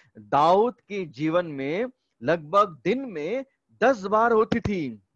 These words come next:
वो तीन बार प्रार्थना करता था और सात बार वो, अ, धन्यवाद देता था। इतना busy व्यक्ति, इसराइल का कितना बड़ा राजा, एक ये लड़ाई करने वाला व्यक्ति,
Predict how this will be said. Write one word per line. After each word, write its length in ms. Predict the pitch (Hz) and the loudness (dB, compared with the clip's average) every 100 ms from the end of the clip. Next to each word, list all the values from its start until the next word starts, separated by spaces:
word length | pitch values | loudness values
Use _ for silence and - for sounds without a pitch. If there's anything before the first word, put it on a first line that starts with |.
| _ _ _ 143 | _ _ _ -4
वो 80 | |
तीन 800 | 160 - 202 233 233 226 226 202 | -4 -4 -2 -2 -2 -4 -6 -4
बार 260 | 180 202 214 | 0 2 0
प्रार्थना 560 | - 180 202 - 233 | 0 0 0 0 -8
करता 420 | 233 214 175 139 117 | -2 -2 -2 -4 -6
था 500 | 104 104 92 _ _ | -4 -4 -4 _ _
और 200 | 120 139 | -4 -2
सात 420 | 143 - 151 160 | -4 0 4 4
बार 360 | 143 147 151 151 | 2 2 4 4
वो, 420 | 147 170 262 285 _ _ _ _ | 2 4 4 2 _ _ _ _
अ, 320 | 143 143 135 131 | 0 2 2 0
धन्यवाद 580 | - 139 147 147 151 | -4 -6 -2 0 0
देता 340 | 127 127 123 107 | 0 -4 -2 -4
था। 360 | - 87 76 - _ _ _ _ _ _ _ _ _ _ | -6 -12 -12 -16 _ _ _ _ _ _ _ _ _ _
इतना 380 | 247 - 254 254 | -14 -12 -4 -4
busy 340 | 214 190 196 254 | -2 -6 -6 -4
व्यक्ति, 420 | 247 - 139 101 _ _ _ _ | -4 -4 -12 -14 _ _ _ _
इसराइल 460 | 185 202 185 208 226 | -6 -4 -2 0 -2
का 140 | 220 | -6
कितना 380 | 202 247 - 214 | -8 -14 -8 -6
बड़ा 260 | 131 160 | -4 -2
राजा, 460 | 185 175 170 202 147 - _ _ _ _ 143 | 0 0 0 0 -2 -8 _ _ _ _ -8
एक 180 | 160 202 | -4 -4
ये 300 | 151 160 165 | -4 -4 -4
लड़ाई 380 | 151 143 151 214 | -4 -4 -2 -2
करने 340 | - 233 233 240 | 0 -2 0 2
वाला 280 | 240 240 | 2 4
व्यक्ति, 460 | 240 233 - 196 139 | 4 2 0 -8 -8